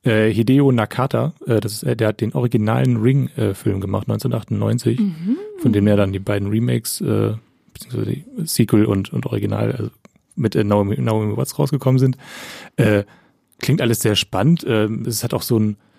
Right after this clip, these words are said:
Speaker 1: so eine sehr straffe Struktur. Also es wird dann aus drei verschiedenen Perspektiven erzählt und über einen Zeitraum von sieben Tagen. Alles, alles sehr, alles sehr straff gehalten, ähnlich wie Tschernobyl, was damals sehr gut funktioniert hat. Also ich,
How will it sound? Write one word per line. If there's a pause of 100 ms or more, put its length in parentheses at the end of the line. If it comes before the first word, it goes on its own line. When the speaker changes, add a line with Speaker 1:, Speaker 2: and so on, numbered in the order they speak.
(120)
Speaker 1:
so
eine
sehr
straffe
Struktur.
Also
es
wird
dann
aus
drei
verschiedenen
Perspektiven
erzählt
und
über
einen
Zeitraum
von
sieben
Tagen.
Alles,
alles
sehr, (160)
alles
sehr
straff
gehalten,
ähnlich
wie (560)
Tschernobyl, (400)
was
damals
sehr
gut
funktioniert
hat.
Also
ich,